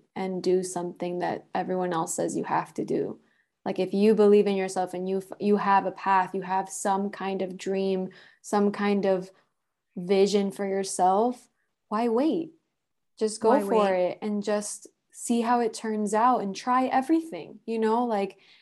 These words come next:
Speaker 1: I think that's something I highlight so much in the pod, in the podcast, is just do what you wanna do and, like, find examples of people that have done it and see that it is possible. And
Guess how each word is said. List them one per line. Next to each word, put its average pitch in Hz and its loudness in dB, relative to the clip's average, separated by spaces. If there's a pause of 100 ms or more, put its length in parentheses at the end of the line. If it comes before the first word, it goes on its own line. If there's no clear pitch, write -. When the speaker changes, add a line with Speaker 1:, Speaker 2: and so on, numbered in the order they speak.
(320)
Speaker 1:
I 226 -4
think 254 2 (400)
that's 202 0
something 226 -2
I 196 4
highlight 196 -2
so 190 -6
much 185 -4
in 190 -6
the 180 -6
pod, 208 4
in 190 -4
the 185 -4
podcast, 202 0
is 185 -6
just 185 -2 (960)
do 214 6
what 240 4
you 208 0
wanna 202 2
do 202 2
and, 180 -4
like, 180 -10
find 214 2
examples 208 0
of 196 -6
people 202 -4
that 190 0
have 196 -4
done 220 0
it 165 -6 (120)
and 202 0
see 220 0
that 214 4
it 196 0
is 220 0
possible. 202 -2
And 180 -6